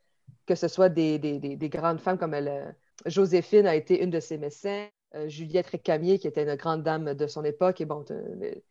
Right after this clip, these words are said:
les noms s'additionnaient et je me disais, « Mais il y a de quoi faire avec ça. » Et là, je, j'ai vu qu'il y avait un,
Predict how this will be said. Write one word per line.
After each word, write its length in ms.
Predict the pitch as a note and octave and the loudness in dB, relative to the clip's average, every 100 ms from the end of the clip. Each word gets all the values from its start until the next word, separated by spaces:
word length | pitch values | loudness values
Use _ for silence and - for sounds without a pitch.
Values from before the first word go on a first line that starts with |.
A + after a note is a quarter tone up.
| - | 6
les 160 | F3+ | 8
noms 180 | G3 C#4+ | 10 8
s'additionnaient 640 | - F#3 - - F3 G3 | 4 0 0 0 2 2
et 40 | A#3+ | 0
je 80 | E3+ | -2
me 60 | |
disais, « 300 | D3 D3 F#3+ | -4 -4 -4
Mais 240 | G3+ D3 - _ _ _ _ - | -4 -8 -12 _ _ _ _ -2
il 60 | |
y 20 | |
a 40 | E3+ | -2
de 40 | |
quoi 160 | - F3 | 2 2
faire 220 | G#3+ A#3+ | 4 2
avec 240 | G3 D#3 | 0 -2
ça. » 320 | - - D4 - _ _ _ - | -4 -6 -6 -8 _ _ _ 0
Et 100 | E3+ | 4
là, 100 | F3+ | 4
je, 160 | - F#3 | 0 -4
j'ai 220 | D3+ E3+ | -2 -2
vu 180 | D3 A3+ | -2 -4
qu'il 200 | A#3+ F3 | -2 -2
y 20 | |
avait 500 | D3+ D3 F3 G3 G#3 _ _ _ _ _ - | -2 0 2 0 -2 _ _ _ _ _ -8
un, 560 | D#3 D3+ D3 C#3+ B2 | -6 -4 -4 -6 -8